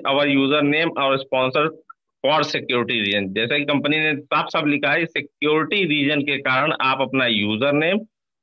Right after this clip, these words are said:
और sponsor, अ, name नहीं change करते। "Please ensure you are using the correct ones।"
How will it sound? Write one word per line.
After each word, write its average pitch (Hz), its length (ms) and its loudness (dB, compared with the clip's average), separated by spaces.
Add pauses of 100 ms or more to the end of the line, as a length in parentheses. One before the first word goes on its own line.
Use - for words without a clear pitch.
और 147 160 2
sponsor, 135 600 0
अ, 123 1120 -2 (320)
name 143 220 0
नहीं 123 260 2
change 104 220 -4
करते। 98 220 -2
"Please 151 640 -4
ensure 147 460 0
you 151 180 2
are 147 140 2 (100)
using 147 200 0
the 151 160 -4
correct 127 540 -2
ones।" 92 160 -6